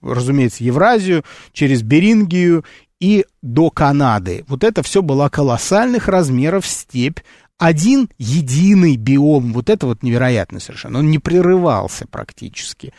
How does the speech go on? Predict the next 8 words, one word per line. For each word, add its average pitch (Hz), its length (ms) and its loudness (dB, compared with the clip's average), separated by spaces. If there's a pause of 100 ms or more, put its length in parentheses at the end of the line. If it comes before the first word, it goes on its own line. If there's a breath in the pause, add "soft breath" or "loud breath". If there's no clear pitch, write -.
(400 loud breath)
Вот, 113 240 -4
то 117 60 -4
есть 117 140 -4
это, 123 200 -4 (320)
а, 113 340 -2 (360)
открытое 151 560 0
пространство, 175 800 -2
поросшее, 160 960 0